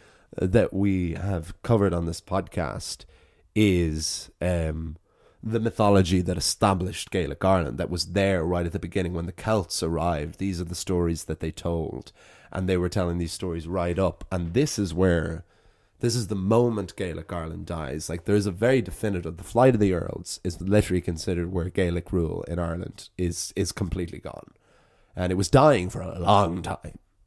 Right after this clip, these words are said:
It was, uh, it was dying essentially, like, a four hundred year death from, from when Henry the Second came over to bring Strongbow under heel during Norman times.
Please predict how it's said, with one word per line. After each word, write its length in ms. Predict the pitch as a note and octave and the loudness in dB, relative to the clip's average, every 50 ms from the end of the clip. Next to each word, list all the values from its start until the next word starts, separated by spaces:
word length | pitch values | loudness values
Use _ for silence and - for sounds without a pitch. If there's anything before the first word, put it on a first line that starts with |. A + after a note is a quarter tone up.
| _ - | _ -4
It 220 | G2+ F#2+ F#2 - | -2 -2 -2 -2
was, 320 | - F#2 F2 F2+ - - | -2 -2 -4 -4 -4 -6
uh, 240 | F#2+ E2+ E2 F2 F2 | -6 -6 -6 -8 -10
it 340 | E2+ _ - - _ _ - | -12 _ -20 -20 _ _ -8
was 120 | - G2 | -6 -2
dying 280 | - B2+ A#2+ B2 B2+ A#2 | 2 4 4 4 4 4
essentially, 560 | G2+ F2 - A#2+ A2+ A2 - - A2+ F#2 F2 | 2 2 2 0 0 0 0 -2 -2 -2 -2
like, 220 | E2+ E2+ E2+ E2+ - | -2 -4 -4 -4 -4
a 80 | F#2 | -4
four 320 | F2 - - A2 A2+ A#2+ G#2 | -4 -2 0 2 2 2 2
hundred 340 | G2+ G2+ F#2 F2+ F2 - | 2 0 -2 -2 -2 -2
year 140 | F#2 F2 F2 | -2 -2 -2
death 320 | E2+ E2+ F2+ E2+ E2 - - | 0 -2 -2 -2 -4 -4 -6
from, 320 | - F2+ E2+ E2 D#2+ - - - - _ _ _ _ _ _ - | -6 -4 -4 -4 -6 -10 -14 -20 -20 _ _ _ _ _ _ -8
from 540 | - G2+ G2+ G2 F2+ E2+ - - F2 F2+ E2 | -4 -4 -2 -2 -4 -4 -8 -10 -10 -6 -2
when 220 | G2+ G#2 F#2 F2 | -2 0 0 -2
Henry 280 | F2 F#2+ A#2 B2+ B2 A2+ | -2 0 0 2 2 2
the 140 | G2+ G#2 F#2+ | 0 0 0
Second 720 | - G2+ G2 F#2 - F2+ E2+ E2+ E2 E2+ F2 - - - - _ _ _ _ _ _ _ _ - | 0 0 0 -2 -2 -4 -6 -6 -6 -8 -10 -12 -14 -16 -18 _ _ _ _ _ _ _ _ -4
came 320 | - A2 G#2+ G#2+ F#2 F#2 | 0 0 2 2 2 0
over 640 | F2 F2 E2+ E2 E2 F#2+ F2 D#2 E2 D#2 E2 F2 - _ _ _ _ _ _ | 0 0 0 -2 -2 -2 -2 -2 -2 -4 -6 -8 -14 _ _ _ _ _ _
to 100 | - - | -10 -4
bring 500 | E2 F#2+ G#2+ G2+ F#2+ G2 F2+ E2 F2 F2+ - _ _ _ - - - | -2 0 0 0 0 -2 -6 -6 -8 -12 -16 _ _ _ -20 -12 -8
Strongbow 640 | G2 - - G#2 F#2+ F#2+ G2+ G2 F2+ F2+ F2 E2+ E2+ | -4 0 2 2 4 4 2 2 2 0 0 0 0
under 180 | F2+ F2+ F#2+ | 0 -2 -2
heel 500 | F2 E2+ G2 F#2 F#2 F2+ E2+ E2 D#2+ E2 | -4 -2 -2 -2 0 0 -2 -2 -2 -4
during 380 | E2+ - F2+ F2 F2 F2 F2+ - | -4 -4 -4 -2 -2 -2 -4 -6
Norman 560 | B1+ F2+ F2+ F#2+ G#2 G#2 G2 G#2 G2 F2+ F2 F2+ | -6 -4 0 2 2 4 4 2 2 0 -2 -4
times. 640 | - G2 E2+ E2+ F#2 - - E2+ D2+ - - - | -6 -6 -6 -6 -6 -6 -8 -10 -10 -10 -12 -14